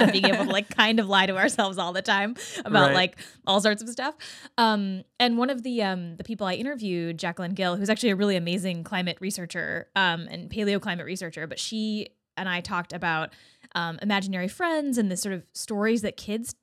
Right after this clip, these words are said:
Speaker 1: tell themselves about, um, you know, w-, the way the world works, and you have these sort of little games you play with yourself. Like, if you're afraid to go,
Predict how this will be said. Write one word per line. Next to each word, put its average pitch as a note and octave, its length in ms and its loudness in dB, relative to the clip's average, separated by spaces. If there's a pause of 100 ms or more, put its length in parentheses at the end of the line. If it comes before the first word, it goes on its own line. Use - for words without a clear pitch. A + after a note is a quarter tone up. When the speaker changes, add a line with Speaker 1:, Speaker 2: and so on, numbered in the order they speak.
(120)
Speaker 1:
tell D#4+ 300 0
themselves F4 560 -4
about, E3 420 0 (420)
um, D#3+ 500 -10
you F#3+ 100 -8
know, E3 220 -6 (320)
w-, F3 300 -18 (140)
the F#3 240 -10
way G#3+ 140 2
the G3+ 100 0
world G3 200 0
works, G3+ 260 0
and G3 80 -6
you F#3 80 -6
have F3 100 -8
these F3+ 100 -8
sort F#3+ 100 -8
of E3+ 100 -8
little G3 200 -2
games F3+ 420 -6
you F#3 60 -4
play E3+ 220 -6
with F3 100 -4
yourself. E3+ 340 -8
Like, F3+ 140 -10
if E3+ 120 -12
you're F3 120 -4
afraid E3+ 360 -6
to - 120 -10
go, E3+ 520 -6